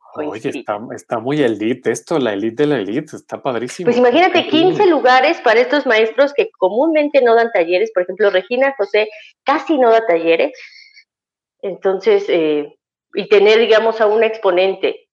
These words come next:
Speaker 1: feminista de performance que ha utilizado esa arte como para exponenciar y denunciar muchas de las violencias que atraviesan a las mujeres, pues claro que se, se tiene que, que ser un poquito de selección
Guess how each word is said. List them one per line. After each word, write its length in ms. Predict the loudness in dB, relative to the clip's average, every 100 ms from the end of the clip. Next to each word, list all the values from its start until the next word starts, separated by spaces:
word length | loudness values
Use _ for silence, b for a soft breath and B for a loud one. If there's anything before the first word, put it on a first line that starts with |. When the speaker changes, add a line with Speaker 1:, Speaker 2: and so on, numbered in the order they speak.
| _
Speaker 1:
feminista 680 | -2 0 2 0 0 -4 -2
de 120 | -2
performance 760 | -2 -2 0 0 2 -2 -4 -4
que 100 | -2
ha 40 | -2
utilizado 520 | -2 -6 -2 0 0
esa 220 | -2 -4
arte 260 | -4 -4 -8
como 220 | -6 -10 -4
para 280 | -2 -2 -4 B B B _ _ -8 -4
exponenciar 720 | -4 0 2 2 2 2 2
y 60 |
denunciar 460 | 2 0 0 0 -2
muchas 260 | -2 0 0
de 80 |
las 160 | 0 -2
violencias 520 | 0 0 0 -2 -4 0
que 180 | 2 2
atraviesan 520 | 2 -2 -2 -2 -2
a 100 | -2
las 160 | -4
mujeres, 500 | -8 0 2 2 -4 _ B B B -2
pues 360 | 0 0 -6 _ 0
claro 340 | 2 4 2
que 100 | 0
se, 280 | 2 0 0
se 140 | -6
tiene 340 | -2 0 0 0
que, 280 | -4 -4 _ _ b b _ -4
que 120 | -2
ser 180 | 2 0
un 100 | 0
poquito 680 | -4 -4 0 2 4 2 0
de 100 | -2
selección 840 | 0 0 -2 -2 2 2 0 -6